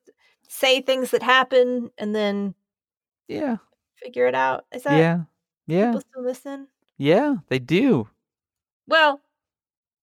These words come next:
Speaker 1: at least we have some closure on the Mueller report, right? 'Cause they told us, you know, they said there's four pages, it's all fine. Like, okay.
Speaker 2: Well, as it turns out,
Speaker 1: Hmm?
Speaker 2: the actual Mueller report is three hundred pages long.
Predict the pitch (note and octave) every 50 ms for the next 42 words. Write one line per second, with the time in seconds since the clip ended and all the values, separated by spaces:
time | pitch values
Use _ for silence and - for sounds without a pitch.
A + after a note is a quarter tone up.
0 | _ _ _ _ _ - G#3+ A3+ - G#3+ C#4+ E4 G4 G#4 G4+ F#4 - - - -
1 | - - - _ _ _ _ _ _ _ _ _ _ _ A3 B3+ B3+ C4+ B3+ B3
2 | - - - F#3+ F3+ - - - C4+ C#4+ C#4+ C#4+ C4+ C#4+ C4 A3 G3 F3+ F#3+ A#3
3 | E4+ F#4+ D#4+ A#3 F3+ F#3 D3 - D#3+ D#3+ D3+ - D3+ F3+ C4 D#4+ - - F#3+ F3+
4 | - G#3+ G#3 - D#4 F#4 G4 D4 C#4 C4+ C#4 C4+ - A#3+ A3+ A3 A3 G#3+ A3+ A3+
5 | - - F4 F#4 D4+ G#3 F#3+ - F3+ E3+ E3 - - G#3 G#3 G#3+ - B3 - -
6 | - G3 - - G3 G#3+ A#3 - - G#3 A3+ C4+ C4+ A3+ G3 F3 - - D3+ D#3+
7 | - _ - _ _ _ _ _ _ _ - E3+ F#3 A#3+ C#4 - A3 B3 D4+ D#4
8 | D#4 E4+ D#4 C4 G3+ - F#3 G3+ G#3 G#3+ _ _ _ _ _ _ _ _ _ _
9 | _ _ _ _ _ - - D#3+ F#3 A3 B3 A#3+ - D4+ C#4 - _ - - -
10 | G#3 G3+ G3 G3 F#3+ F#3 F3 D3+ B2+ A2+ G#2+ G2+ - - - - _ - - -
11 | - - G#3 C4+ E4+ _ _ _ _ _ _ A3+ F#3 C#3+ D#3 D#3 - - - C#3
12 | E3+ G3+ A3+ - - - A3 G3+ F#3 E3+ D#3 C#3+ C#3 C#3 C3+ C3+ B2+ B2 A#2 A#2+
13 | A#2 - - - B2+ A#2+ A#2 A#2 A2+ - _ - B2+ B2+ B2 A#2 - - - _
14 | _ _ _ _ _ _ - D#3 D3 E3 F#3 F#3+ F#3+ F#3 F3 D3+ E3 E3 D#3+ D3+
15 | C3+ C#3 C#3+ C3 A#2+ - - - B2 A#2 A#2 A2 G#2+ A2+ G#2+ G#2 A2 G#2+ G2+ -
16 | - - - - -